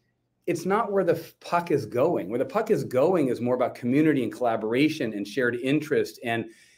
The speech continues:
and bringing different, you know, Spike mentioned how he brought his community together with Tom's community. And, like, that's so Web three. That's what happens in the future of loyalty. That's what happens with tokenized loyalty, where you feel some,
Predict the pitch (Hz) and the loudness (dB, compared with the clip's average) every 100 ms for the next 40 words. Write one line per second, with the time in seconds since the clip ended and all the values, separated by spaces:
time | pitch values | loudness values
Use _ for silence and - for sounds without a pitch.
0 | _ - 127 117 110 - _ 139 160 165 | _ -4 -2 -2 -4 -8 _ 2 4 6
1 | 156 147 147 143 131 123 110 - 127 - | 6 4 2 2 2 0 -2 4 4 6
2 | 147 147 143 143 131 110 - - 135 135 | 4 6 2 2 0 -2 -8 -2 0 4
3 | 135 120 - 180 - 156 143 127 127 117 | 2 2 0 0 2 2 4 2 2 0
4 | - - 151 143 143 135 123 117 117 107 | -4 -4 -2 -2 -2 -2 -2 -2 -2 -4
5 | _ _ _ 104 165 233 277 - - _ | _ _ _ -8 -2 -2 -2 -8 -18 _
6 | - - - 165 160 147 135 135 - 147 | -14 -10 4 6 8 6 6 2 -2 0
7 | 123 123 165 170 135 135 131 139 120 120 | 2 2 2 0 -2 0 -2 -2 -2 -2
8 | 113 - 123 147 147 131 101 104 101 107 | -4 -6 -4 -4 0 -2 0 0 -2 -2
9 | 110 135 147 135 131 131 104 - 143 151 | 2 2 2 0 0 -2 -8 -4 -2 0
10 | 147 120 104 110 107 113 110 107 - 127 | 0 -2 0 0 0 -2 -6 -6 2 6
11 | 123 117 - _ - 131 110 | 8 6 -2 _ -10 -6 -4